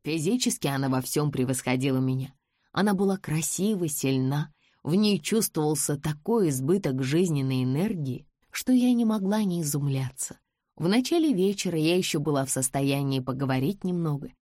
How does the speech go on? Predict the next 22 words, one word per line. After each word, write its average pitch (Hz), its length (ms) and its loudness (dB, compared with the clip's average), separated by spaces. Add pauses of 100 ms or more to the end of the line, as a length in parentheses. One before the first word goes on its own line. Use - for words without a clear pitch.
(120)
но 214 300 2
когда 254 440 2
проходил 151 600 -2
пароксизм 147 840 -4 (260)
оживления 139 800 0
и - 20 0
разговорчивости, 127 1120 -4 (360)
я 214 220 2
любила 269 460 4
молча 220 540 0
сидеть 175 440 0
на 139 100 -2
скамеечке 143 800 -2
у 135 80 0
ног 143 280 0
Дианы, 151 540 -2 (300)
положив 165 460 0
голову 147 480 2
к - 100 -14
ней 139 240 -2
на 127 120 -2
колени, 135 580 0